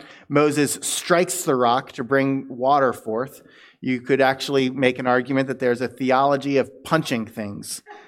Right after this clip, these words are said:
um, in the Bible, and it's very strong in Exodus. Uh, so consider that next time you're thinking that theology is boring.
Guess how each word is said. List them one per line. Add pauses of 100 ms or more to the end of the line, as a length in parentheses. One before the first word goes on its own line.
(160)
um,
in
the
Bible,
and
it's
very
strong (240)
in
Exodus. (480)
Uh,
so
consider
that
next
time
you're
thinking
that
theology
is
boring.